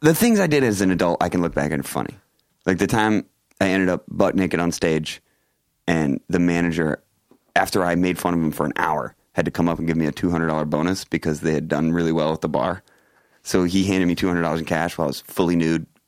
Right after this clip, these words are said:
genitals covered by a guitar. After I've been making fun of him just, just out loud for, for an hour,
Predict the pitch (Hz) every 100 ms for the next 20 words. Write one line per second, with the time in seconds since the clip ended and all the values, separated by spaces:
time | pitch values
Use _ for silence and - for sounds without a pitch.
0 | _ 98 95 82 82 - 82 80 78 78
1 | 80 76 73 - - - - - - -
2 | - _ - - _ _ _ 98 95 87
3 | 92 101 98 104 - 120 98 90 87 98
4 | - _ - - - 117 101 - 117 117
5 | 107 104 71 67 - - 95 78 76 87
6 | 90 135 90 80